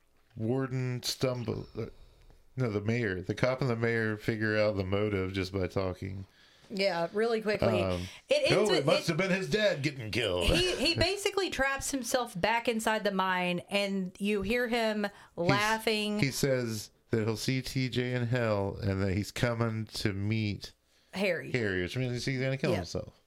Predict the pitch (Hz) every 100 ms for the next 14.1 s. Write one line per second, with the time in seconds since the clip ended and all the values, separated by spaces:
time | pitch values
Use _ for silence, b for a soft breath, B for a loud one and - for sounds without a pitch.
0 | _ - 233 233 220 226 220 208 202 220
1 | 226 240 240 240 220 233 180 185 165 147
2 | 156 165 127 214 240 233 247 247 240 233
3 | 175 254 233 240 220 190 220 285 220 -
4 | 202 277 294 330 277 269 247 185 - _
5 | - 208 214 175 165 196 226 226 - -
6 | 214 214 - - - 190 247 226 277 269
7 | 269 220 202 - 170 165 107 95 165 -
8 | _ _ _ _ _ _ _ _ _ 208
9 | 220 220 220 226 214 233 233 214 131 175
10 | 190 180 117 - _ - 240 226 - 180
11 | 226 226 220 208 196 185 156 135 - 143
12 | 147 143 - 95 90 82 B B _ 214
13 | 220 208 226 240 262 269 240 226 226 214
14 | 214